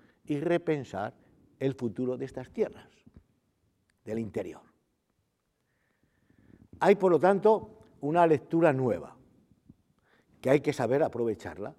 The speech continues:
por los habitantes, no por los nuevos buitres que llegan al territorio.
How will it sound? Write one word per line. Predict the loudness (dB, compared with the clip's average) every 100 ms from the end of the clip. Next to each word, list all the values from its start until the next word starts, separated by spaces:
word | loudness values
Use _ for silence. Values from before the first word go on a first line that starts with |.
| _ -2
por | 2
los | 4 4
habitantes, | 4 2 4 4 4 -8 -16 -20 _ _ _ _ _ _ _ _ _ _ _ _ _ _ _ _ _ _ _ _ _ -10
no | 2 8 8
por | 10 8 10
los | 10 8
nuevos | 8 10 10 6
buitres | 4 4 4 2 2
que | 2
llegan | 2 4 4
al | 2
territorio. | 0 -2 6 6 4 -6